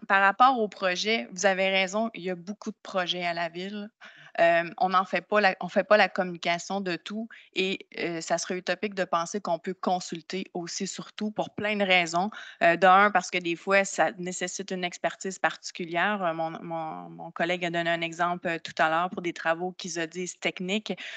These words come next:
Ce qu'on essaie de faire, encore une fois, autant en communication qu'en participation publique, c'est qu'on mesure,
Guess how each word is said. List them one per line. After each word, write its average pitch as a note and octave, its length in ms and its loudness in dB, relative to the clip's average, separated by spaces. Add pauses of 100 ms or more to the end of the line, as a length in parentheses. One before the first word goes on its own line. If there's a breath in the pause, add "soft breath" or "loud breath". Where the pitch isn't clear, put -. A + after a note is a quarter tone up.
(180 loud breath)
Ce - 100 -6
qu'on G#3+ 180 6
essaie G#3+ 280 4
de A3+ 140 6
faire, A3 380 4
encore F#3+ 260 0
une F#3+ 80 -2
fois, G#3 160 -2
autant G3+ 180 0
en G3+ 80 -2
communication F#3 680 -2
qu'en F3+ 160 -2
participation E3+ 640 0
publique, F#3 320 -4
c'est - 140 -4
qu'on F3+ 260 0
mesure, A3 640 4